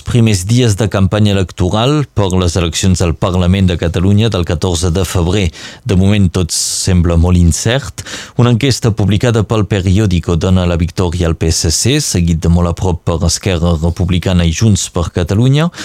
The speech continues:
Una altra enquesta publicada avui pel diari El Espanyol dona la victòria a Junts per Catalunya i just per darrere hi trobem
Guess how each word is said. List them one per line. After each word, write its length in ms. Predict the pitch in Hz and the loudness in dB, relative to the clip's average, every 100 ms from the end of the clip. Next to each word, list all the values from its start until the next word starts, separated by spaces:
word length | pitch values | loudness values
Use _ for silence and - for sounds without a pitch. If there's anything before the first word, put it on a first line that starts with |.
| - - | -16 -2
Una 160 | 120 131 | 0 0
altra 160 | - | 2
enquesta 480 | 113 104 127 - 98 | 0 2 -2 -2 -4
publicada 480 | 85 92 95 98 92 | 0 0 0 0 0
avui 160 | 98 90 | 0 0
pel 240 | 92 82 | 0 0
diari 320 | 87 87 85 | 0 0 0
El 160 | 85 85 | 0 0
Espanyol 480 | - 87 85 101 117 - - - | -2 0 2 2 -2 -6 -20 -4
dona 380 | - 98 92 87 | 0 2 2 2
la 80 | 85 | 0
victòria 720 | 87 - - 95 90 98 90 | -2 -4 -4 -2 0 0 0
a 0 | |
Junts 400 | 82 127 117 - | 2 2 2 -2
per 240 | - 85 | -4 -4
Catalunya 560 | - 92 98 123 127 123 | -2 -2 0 2 2 2
i 80 | 98 | 2
just 320 | 127 113 - | 2 0 -4
per 220 | 101 98 | -4 -2
darrere 480 | 92 87 92 92 101 | 0 0 0 0 -2
hi 80 | 98 | -2
trobem 480 | - 87 95 98 | -4 -2 0 0